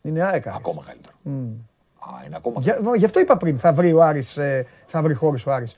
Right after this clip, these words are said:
Speaker 1: Πρέπει η αεκ να προσέξει αυτό.
Speaker 2: ακόμα καλύτερο.
Speaker 1: Ε.
Speaker 2: Πολύ ωραίο.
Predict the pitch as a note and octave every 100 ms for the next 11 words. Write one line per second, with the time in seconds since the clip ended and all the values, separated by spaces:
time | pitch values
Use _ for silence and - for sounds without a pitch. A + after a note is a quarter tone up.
0 | _ D#3 D3 D#3+ D#3 C#3+ C3+ C#3+ C#3 B2+
1 | A#2 G2 F2 - C#3+ A#2+ E2+ D2 C2 -
2 | _ _ _ _ _ _ _ _ _ _
3 | _ - C4+ B2+ A2 B2 D3+ E2 B1+